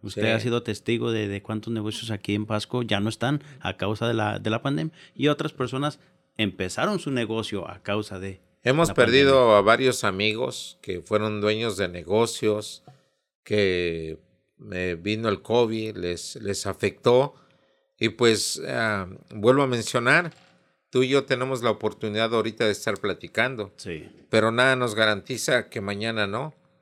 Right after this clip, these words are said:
Speaker 1: Exacto.
Speaker 2: Pero mientras podamos avanzar, he llegado en mi filosofía de la vida a concluir de que lo, lo único que nos llevamos de este mundo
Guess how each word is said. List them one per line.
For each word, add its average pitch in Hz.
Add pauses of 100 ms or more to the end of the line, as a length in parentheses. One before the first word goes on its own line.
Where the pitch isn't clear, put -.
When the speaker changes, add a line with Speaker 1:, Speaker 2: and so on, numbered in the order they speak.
(140)
Speaker 1:
Exacto. 90
Speaker 2:
Pero 92 (400)
mientras 117
podamos 123 (840)
avanzar, 123 (680)
he 135
llegado 151
en 143
mi 127
filosofía 127
de 151
la 117
vida 127 (180)
a 107
concluir 120 (720)
de 107
que 117
lo, 113
lo 117
único 160
que 131
nos 113
llevamos 127
de 120
este 127
mundo 151